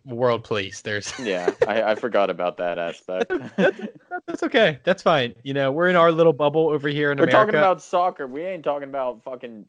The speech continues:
Speaker 2: U N. I don't need to be thinking about the United Nations right now. This isn't a mock debate.
Speaker 1: Yeah,
Speaker 2: This is a
Speaker 1: everything
Speaker 2: real debate.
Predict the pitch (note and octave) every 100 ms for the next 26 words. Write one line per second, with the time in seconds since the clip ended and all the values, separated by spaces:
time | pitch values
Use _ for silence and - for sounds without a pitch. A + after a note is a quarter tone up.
0 | _ A2+ A#2+ A2+ A2+ C#3+ E3 _ _ -
1 | - C#3 F3+ D#3 D3 B2+ B2 B2 - B2
2 | B2+ A#2+ B2 A2+ _ G#2+ A2+ A2 A#2+ A#2
3 | A#2+ A#2+ G#2 G#2+ A#2+ C3+ B2+ C3+ C3+ C3
4 | D3+ D#3 - _ E3 E3+ G3 C3 A#2 A2
5 | A2 A#2 - G2+ A2+ C3 C#3+ _ _ _
6 | _ _ _ _ _ C#3 B2+ C3 G3 F#2+
7 | C3 F#3+ C3+ G2 G2 F#2+